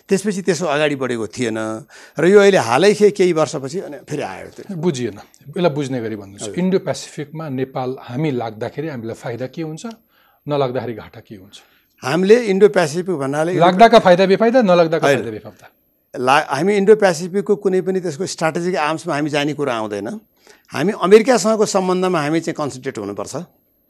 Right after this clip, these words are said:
Speaker 1: अमेरिकासँग सम्बन्धमा कन्सन्ट्रेट हुनुपर्छ, भारतसँगको सम्बन्धमा हामी कन्सन्ट्रेट हुनुपर्छ र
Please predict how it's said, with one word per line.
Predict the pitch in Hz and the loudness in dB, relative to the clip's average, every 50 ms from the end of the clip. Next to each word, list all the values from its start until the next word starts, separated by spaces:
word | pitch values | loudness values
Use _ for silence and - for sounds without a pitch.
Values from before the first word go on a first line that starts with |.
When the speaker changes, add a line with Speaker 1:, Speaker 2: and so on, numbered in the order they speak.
| _ _ _ _ _ _ _ _ _ _ - | _ _ _ _ _ _ _ _ _ _ -8
Speaker 1:
अमेरिकासँग | - 143 165 175 190 185 - 190 190 | -4 0 2 2 2 2 2 0 -2
सम्बन्धमा | 151 151 175 185 180 180 175 165 | 0 0 -2 0 0 0 0 0
कन्सन्ट्रेट | 175 170 160 143 170 165 | 0 -2 -4 -4 -4 -2
हुनुपर्छ, | 165 160 170 160 175 175 180 | 0 0 0 0 -2 -2 -4
भारतसँगको | 214 214 - 127 139 160 147 151 180 170 165 | -6 -2 2 2 4 4 4 2 0 0 0
सम्बन्धमा | 139 160 165 170 165 170 160 | 0 -2 -2 0 0 0 -2
हामी | 147 151 151 | -2 -4 -2
कन्सन्ट्रेट | 156 160 147 135 165 160 151 | -4 -4 -4 -4 -6 -4 -2
हुनुपर्छ | 147 147 156 160 160 156 202 214 208 - - - - _ _ - | -2 -2 -2 -4 -4 -2 -4 -6 -6 -8 -20 -20 -20 _ _ -2
र | 151 175 | 2 2